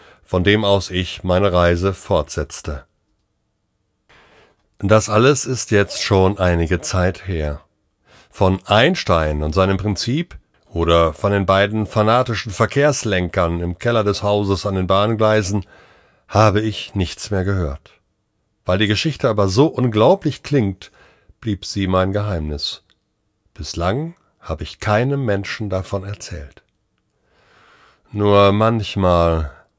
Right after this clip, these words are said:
wenn ich an einem Bahnübergang warten muss und ein Güterzug mit unsäglichem Lärm vorbeirollt, schaue ich auf die vielen,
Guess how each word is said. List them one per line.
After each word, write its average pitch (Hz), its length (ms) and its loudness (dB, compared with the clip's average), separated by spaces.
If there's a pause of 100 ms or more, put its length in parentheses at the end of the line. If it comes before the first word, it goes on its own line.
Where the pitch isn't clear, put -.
wenn 78 120 -8
ich 78 140 -8
an 85 80 -4
einem 87 320 -2
Bahnübergang 90 960 2
warten 95 360 -2
muss 87 420 -2 (500)
und 87 200 -4
ein 101 180 4
Güterzug 101 720 0
mit 87 100 -2
unsäglichem 117 880 0
Lärm 107 400 2
vorbeirollt, 117 1000 0 (440)
schaue 107 440 2
ich 104 180 -2
auf 98 160 -4
die 90 180 -4
vielen, 104 800 -2